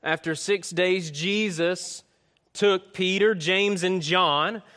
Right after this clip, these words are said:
and led them up on a high mountain apart by themselves, and he was transfigured before them. His clothes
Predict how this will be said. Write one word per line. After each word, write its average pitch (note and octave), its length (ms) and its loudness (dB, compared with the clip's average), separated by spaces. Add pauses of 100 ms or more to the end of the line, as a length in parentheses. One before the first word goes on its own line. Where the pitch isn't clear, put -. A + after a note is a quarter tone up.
(240)
and E3+ 320 2
led G#3+ 260 4
them A#3 200 2
up G#3+ 200 2
on G3+ 120 2
a F#3 100 4
high G#3 320 2
mountain G3 640 0
apart G#3 480 0
by F#3+ 240 4
themselves, F#3+ 880 0 (180)
and D#3 140 -2
he F#3+ 240 0
was F#3+ 260 2
transfigured F#3 1200 -2 (640)
before A#3 440 4
them. D3+ 220 -2 (1200)
His C#3+ 160 -10
clothes D#3+ 760 0